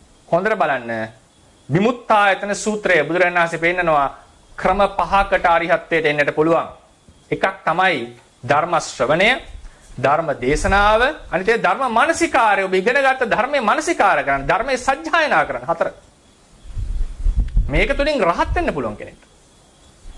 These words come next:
හරියට මේ මානසිකාරය සිද්ධ කරොත්, හරියටම ධර්ම සජ්ජායනාව සිද්ධ කරොත්.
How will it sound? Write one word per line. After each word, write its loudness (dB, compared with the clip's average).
හරියට -2
මේ -2
මානසිකාරය 0
සිද්ධ -12
කරොත්, -8
හරියටම 0
ධර්ම 0
සජ්ජායනාව -2
සිද්ධ -6
කරොත්. -10